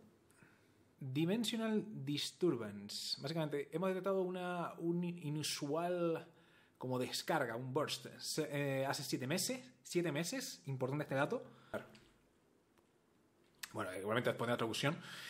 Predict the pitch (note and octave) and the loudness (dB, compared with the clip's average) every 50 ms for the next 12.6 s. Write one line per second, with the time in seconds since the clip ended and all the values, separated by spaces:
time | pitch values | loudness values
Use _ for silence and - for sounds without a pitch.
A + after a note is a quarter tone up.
0 | - - - - - C3 D3 G3 - - - F#3+ A3 A#3 A3 G#3 - - G3+ A3 | -10 -10 -8 -2 -2 0 2 0 0 0 0 0 2 2 2 2 0 -2 -2 -2
1 | G3+ E3+ E3+ E3+ E3+ D#3 C#3+ - G3 F#3 F#3 F3+ F3+ - F3 E3 F3+ F#3 D#3+ D#3+ | 0 0 0 0 0 -2 -4 -2 -2 0 0 -2 0 0 0 2 2 2 2 0
2 | D#3 - F3 - F#3+ F#3+ G3 F#3+ E3+ - E3+ D3+ C#3+ C#3 C#3+ D#3 F3 G3 F#3+ - | -2 -4 -4 -2 0 0 0 0 -2 -2 -2 -2 -2 0 2 4 4 4 2 -2
3 | - D3 D3 B2+ B2 B2+ B2+ G#2+ - B2 G#2 - A#2 G#2+ G2+ - C3+ D3+ G2 G2 | -6 -6 -4 -4 -2 -2 -4 -6 -8 -8 -8 -8 -8 -8 -2 0 0 2 2 2
4 | F3+ F#3 D#3+ C#3 B2 - - C3+ A#2 A2+ A2 A#2+ B2 D3+ - G3 F#3+ C3+ C3 B2+ | 0 0 0 -2 -4 -4 -4 -4 -4 -2 -2 -2 -2 0 0 0 0 0 0 -4
5 | A2+ G#2+ - A2+ A#2+ B2+ C3 B2+ B2+ B2 B2 A#2+ A2+ - B2+ C3+ - D3 C#3+ C#3 | -4 -4 -4 -4 -2 0 2 2 2 2 0 0 -2 -2 -2 -2 0 0 0 0
6 | C3 C3 B2 - A#2+ A2 - - B2+ B2+ - - - - - - - - - - | 0 0 0 0 -2 -2 -2 0 0 -2 -2 -4 -8 -14 -10 -8 -8 -8 -8 -10
7 | - - - - C3+ C3+ C3+ D3+ C#3+ - D3 C3+ D3+ E3+ F3 F3 G#3 G3 F3+ F3 | -12 -12 -4 0 0 2 2 0 0 0 0 0 0 0 0 0 0 0 2 2
8 | E3 D3+ C#3+ C3+ C#3+ D#3 D#3+ - G3 E3+ E3+ E3+ D3+ - C#3+ C#3+ C3+ B2 C3 C#3 | 0 0 0 0 0 0 2 0 -2 0 0 0 0 0 -4 -6 -2 0 0 0
9 | D#3+ F3 F3 - E3 - G#3 F#3+ E3 C3+ A#2+ A2+ A#2 A2 D3 E3 D3+ B2+ A2 G#2 | 0 0 -2 -4 -2 0 2 2 2 2 -2 -2 -2 2 2 2 2 2 -2 -6
10 | G2+ - - - - G#2+ G#2+ A#2+ C#3+ - - - C3 B2 B2+ C#3+ D#3 E3+ E3+ E3+ | -8 -10 -10 -12 -12 -10 -6 -4 -4 -4 -2 0 -2 0 2 0 0 0 0 0
11 | F3 E3 E3+ F3 F#3+ F#3+ E3+ F3 - - D3+ E3 F3 E3 D#3 C#3 C#3 D#3 E3 E3 | 0 0 2 2 2 0 0 -2 -2 0 0 2 2 2 0 0 0 0 0 0
12 | D#3 D3+ C#3 - D3+ D3+ C#3+ A#2+ A2 G#2+ - | 0 0 0 0 0 2 2 2 0 -2 -6